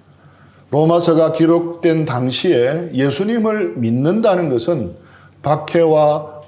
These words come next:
환난을 각오해야만 가능한 일이었습니다. 때론 죽음까지도 각오해야만 했습니다.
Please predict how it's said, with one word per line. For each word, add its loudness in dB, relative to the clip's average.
환난을 2
각오해야만 0
가능한 0
일이었습니다. -6
때론 2
죽음까지도 0
각오해야만 0
했습니다. -12